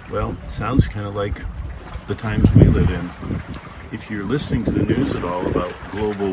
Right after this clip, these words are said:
warming and water scarcity and the environment being destroyed by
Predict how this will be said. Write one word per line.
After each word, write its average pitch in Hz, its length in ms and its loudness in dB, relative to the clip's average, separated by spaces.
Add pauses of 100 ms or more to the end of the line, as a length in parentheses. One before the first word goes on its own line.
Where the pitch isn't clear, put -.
(100)
warming 95 680 0
and - 580 -4
water 110 300 -2
scarcity 104 1000 -6
and 85 260 -6
the 95 100 -8
environment 101 760 -2 (180)
being 95 220 -4
destroyed 101 920 -6
by 87 300 -6